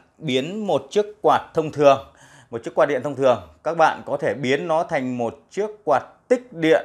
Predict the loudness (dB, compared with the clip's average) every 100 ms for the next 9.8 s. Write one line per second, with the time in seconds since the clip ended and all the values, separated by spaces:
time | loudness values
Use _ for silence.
0 | 0 -2 0 -2 0 0 -2 -2 -2 -2
1 | 0 0 -2 -6 -6 -2 -4 0 0 0
2 | -12 -8 -8 -4 -2 0 0 0 0 2
3 | 2 2 -4 -4 0 0 -2 -6 -6 -4
4 | -4 -4 -6 -8 -8 -6 -4 -4 -4 -6
5 | -2 -2 0 -4 -6 -20 -10 -6 -4 -4
6 | -2 -4 -4 -6 -2 0 0 -6 _ -20
7 | _ 0 4 2 2 -6 -2 -2 -2 -4
8 | -4 -4 -6 -6 _ _ _ _ _ -20
9 | _ _ _ -20 -2 2 4 4